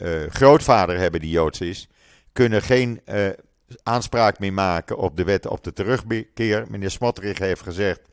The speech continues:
"Ik ga die wet veranderen." Die wordt ook veranderd. Alleen maar mensen met grootouders die, eh, allebei Joods zijn, die kunnen nog naar Israël toe komen. Dat betekent, als iemand een Joodse vader heeft, een Joodse grootvader heeft,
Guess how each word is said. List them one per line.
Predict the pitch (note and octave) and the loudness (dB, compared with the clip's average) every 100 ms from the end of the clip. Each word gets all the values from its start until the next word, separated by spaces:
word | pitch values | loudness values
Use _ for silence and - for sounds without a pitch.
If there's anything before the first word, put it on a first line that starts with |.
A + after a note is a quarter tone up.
| _ - - - _ | _ -20 -20 -20 _
"Ik | - C#3 | -4 0
ga | C3 | 2
die | G#2+ F#2+ | 2 4
wet | A#2+ | 2
veranderen." | - B2 A#2 A2+ G#2+ A2+ - _ _ _ _ _ - - | 2 2 2 2 -2 -4 -6 _ _ _ _ _ -20 -8
Die | G2+ | -2
wordt | E2+ E2+ | 2 6
ook | C3+ | 6
veranderd. | - A#2+ A2+ G#2 G2+ - _ _ _ - | 4 2 2 2 -2 -6 _ _ _ -2
Alleen | A#2 A#2 G#2+ | 2 2 2
maar | F#2+ | 0
mensen | G2+ A2+ - G#2 F#2+ | 0 -2 -2 -2 -2
met | F2+ F#2 - | -2 -4 0
grootouders | A#2+ G#2+ G2+ F2+ E2 - | 4 4 4 2 0 -4
die, | E2 D2+ C#2+ D2+ | -8 -8 -6 -4
eh, | C#2+ - _ | -4 -6 _
allebei | - C#3 A2 G#2+ G2 - | 4 4 6 4 2 -2
Joods | - G#2 G2+ - | 0 4 4 4
zijn, | G2 E2 E2 - | -2 -2 -4 -10
die | F#2 F#2 | -10 -4
kunnen | G#2+ E2+ | -2 -2
nog | E2+ D#2 | -2 -4
naar | E2+ E2+ | -2 -4
Israël | A2 F#2 F2+ | -4 -4 -4
toe | D#2 D#2+ | -4 -4
komen. | - C#2+ C2+ | -2 -4 -4
Dat | E2+ | -8
betekent, | A2 - E3 D3+ D3 - - - - | -6 0 0 2 -2 -6 -20 -20 -12
als | - C#3+ D3 | -2 0 2
iemand | C3+ G#2 | 0 -2
een | G#2+ | 4
Joodse | B2+ C3+ - | 6 6 4
vader | - B2+ A#2 G#2+ | 2 4 4 2
heeft, | G#2 G2 F#2+ - _ _ - _ _ | 4 4 2 -6 _ _ -20 _ _
een | G#2 | 2
Joodse | G#2+ G#2+ - | 6 6 4
grootvader | F2+ C3 A#2 - G2+ F2 F2 | 6 8 8 6 2 4 0
heeft, | E2 D#2 - | 0 -2 -6